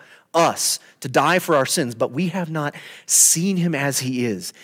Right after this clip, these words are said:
and we are waiting for that revelation when he comes and we see him in the clouds. Anticipate that the most. Let's pray.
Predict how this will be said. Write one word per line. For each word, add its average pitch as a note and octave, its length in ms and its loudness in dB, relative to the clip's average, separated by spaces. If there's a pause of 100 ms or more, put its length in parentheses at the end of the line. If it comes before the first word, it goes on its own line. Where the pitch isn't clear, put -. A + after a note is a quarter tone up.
(180)
and G#2+ 120 -20
we A#2+ 140 -4
are A2+ 80 -6
waiting A#2 400 -2
for G#2+ 160 -10
that G#2 220 -2
revelation F#2+ 600 -8 (280)
when G#2+ 120 -6
he A#2 120 -4
comes B2+ 380 -6
and A2 220 -12
we A2 120 -4
see - 400 -2
him C3 240 -8
in A2+ 160 -12
the A2 60 -10
clouds. F#2 600 -8 (1900)
Anticipate C#3+ 840 -6
that G#2+ 460 -4 (840)
the F#2+ 100 -10
most. F2+ 600 -10 (2000)
Let's - 100 -16
pray. F2+ 240 -8